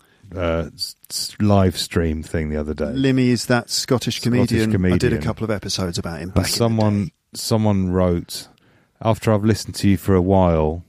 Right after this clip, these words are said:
Speaker 1: uh, 'cause he's got an audiobook out,
Speaker 2: Mm-hmm.
Speaker 1: "After I've listened to your audiobook for a long time, my internal monologue becomes your voice."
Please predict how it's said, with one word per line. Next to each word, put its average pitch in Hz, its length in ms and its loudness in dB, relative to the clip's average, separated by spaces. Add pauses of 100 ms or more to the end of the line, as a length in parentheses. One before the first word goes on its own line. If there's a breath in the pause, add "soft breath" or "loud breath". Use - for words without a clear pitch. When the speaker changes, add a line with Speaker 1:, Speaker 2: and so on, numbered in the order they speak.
(100)
Speaker 1:
uh, 87 160 -4
'cause 90 180 2
he's 92 160 -2
got 104 120 2
an 90 80 0
audiobook 82 600 0
out, 73 220 -8
Speaker 2:
Mm-hmm. 117 340 2 (180)
Speaker 1:
"After 101 240 0
I've 98 80 2
listened 104 300 0
to 101 100 0
your 85 160 4
audiobook 90 600 2
for 90 160 -4
a 82 60 -2
long 80 180 -4
time, 78 420 -8 (440 soft breath)
my 92 140 2
internal 95 580 2
monologue 87 640 0
becomes 82 400 -4
your 87 180 2
voice." 76 600 -4